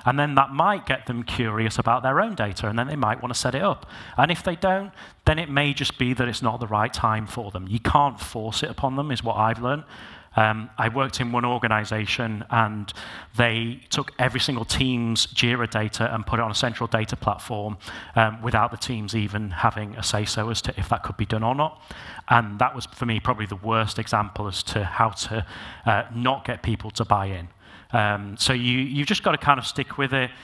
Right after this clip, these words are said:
encourage them, and only if they want to do it should you then start to look at it. Otherwise,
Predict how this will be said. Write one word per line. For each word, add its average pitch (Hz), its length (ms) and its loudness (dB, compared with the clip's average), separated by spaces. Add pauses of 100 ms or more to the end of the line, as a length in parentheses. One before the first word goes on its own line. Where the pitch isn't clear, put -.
(160)
encourage 131 540 2
them, 120 340 0
and 127 100 0
only 135 280 2
if 117 100 -4
they 113 140 0
want 117 320 -4
to 120 100 -2
do 107 180 2
it 104 220 -2
should - 220 0
you 110 80 2
then 104 180 0
start - 280 0
to - 80 -10
look 104 120 -8
at - 80 -8
it. 104 200 -4
Otherwise, 104 640 2